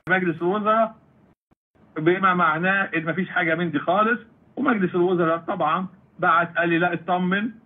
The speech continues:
الشكوى بتاعتك احنا بحثناها و-، و-، ومفيش اي حاجه، آه، احنا ماشيين في الرول السليمه". خرج علينا بقى،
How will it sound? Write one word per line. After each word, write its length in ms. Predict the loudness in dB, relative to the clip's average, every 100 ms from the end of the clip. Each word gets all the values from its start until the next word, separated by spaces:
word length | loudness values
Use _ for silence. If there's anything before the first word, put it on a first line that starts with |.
| _
الشكوى 460 | -4 -2 -2 -2 -4
بتاعتك 460 | -2 0 0 0 -6
احنا 200 | -4 -4
بحثناها 800 | -2 -8 -4 0 4 4 2 -2 _ _
و-، 100 | -2 2
و-، 480 | 4 2 0 0 0
ومفيش 520 | -2 -2 -2 -4 0
اي 220 | 0 0
حاجه، 580 | 0 0 0 0 -2 -2 -10 _
آه، 500 | -2 2 2 0 -2
احنا 340 | -8 -2 0 2
ماشيين 400 | 0 -4 -2 -4
في 80 | 0
الرول 220 | 2 2
السليمه". 540 | 0 -2 -2 -2 -6 -14 -20 -20 -20 -16
خرج 360 | 0 4 4 4
علينا 460 | 2 0 0 0 0
بقى، 360 | 2 2 0